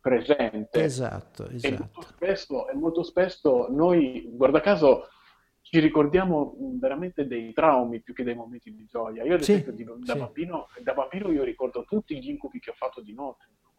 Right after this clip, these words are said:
Speaker 1: Non me ne, non me ne sono dimenticato nessuno.
Speaker 2: Mm.
Speaker 1: Eh, ri-, ricordo, <laughs> ricordo le, le, le figure che vedevo la notte, ad
Speaker 2: Sì,
Speaker 1: esempio.
Speaker 2: sì, sì, sì.
Speaker 1: E,
Speaker 2: Inf-,
Speaker 1: e ancora
Speaker 2: sì.
Speaker 1: mi domando se,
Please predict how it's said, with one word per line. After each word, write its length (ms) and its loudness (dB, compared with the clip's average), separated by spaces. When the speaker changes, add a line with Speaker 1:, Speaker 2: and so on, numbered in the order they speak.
Speaker 1:
Non 160 -20
me 160 -20
ne, 200 -20
non 120 -20
me 60 -20
ne 260 -20
sono 160 -20
dimenticato 540 -4
nessuno. 640 -6
Speaker 2:
Mm. 460 -10
Speaker 1:
Eh, 520 2
ri-, 220 -4
ricordo, 840 8
<laughs> 360 -6
ricordo 800 6
le, 120 0
le, 220 -2
le 160 0
figure 520 -2
che 100 -14
vedevo 340 -2
la 100 -8
notte, 460 -8
ad 100 -4
Speaker 2:
Sì, 140 -4
Speaker 1:
esempio. 260 -6
Speaker 2:
sì, 220 0
sì, 200 -10
sì. 280 -14
Speaker 1:
E, 200 -6
Speaker 2:
Inf-, 200 -8
Speaker 1:
e 60 6
ancora 380 2
Speaker 2:
sì. 40 -4
Speaker 1:
mi 100 0
domando 480 -4
se, 120 -20